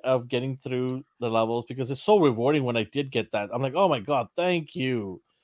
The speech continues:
Like, "Oh, now I can actually kill somebody properly from far away." I don't have to, like, pretend I'm gonna hit them or guess where the shot's gonna go next, 'cause the recoil is just ridiculous too, right?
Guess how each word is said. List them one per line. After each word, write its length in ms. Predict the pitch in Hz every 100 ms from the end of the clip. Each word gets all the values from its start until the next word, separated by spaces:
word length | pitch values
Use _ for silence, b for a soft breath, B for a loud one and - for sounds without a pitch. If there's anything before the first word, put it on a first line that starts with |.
| _ -
Like, 160 | 147 147
"Oh, 340 | 165 156 127
now 260 | 139 165 170
I 100 | 143
can 160 | 143
actually 280 | 143 - 117
kill 320 | - 175 185
somebody 400 | - 156 120 120
properly 460 | - 135 120 117 110
from 160 | 110
far 240 | - 120 113
away." 400 | 107 104 95 - _ _ _ _ 123
I 80 |
don't 180 | 135 165
have 200 | 160 147
to, 80 | 156
like, 240 | 135 117 _ _ _ _
pretend 640 | 151 - 160 156 147 127
I'm 160 | 123 123
gonna 180 | 139 117
hit 200 | 135 120
them 180 | 117
or 280 | 120 120 104 - _ _ 113
guess 380 | 110 143 135 -
where 180 | 123 123
the 120 | 120
shot's 300 | - 131 -
gonna 200 | 120 113
go 240 | 95 131
next, 380 | 120 104 98 -
'cause 260 | 123 107 - _ _ _ -
the 100 | 117
recoil 680 | 131 196 - 139 120 120
is 120 | 110 -
just 180 | 113 120 123
ridiculous 800 | 120 104 131 151 107 104 98 -
too, 480 | 139 113 92 95 - _ _ b b b 101
right? 300 | 101 -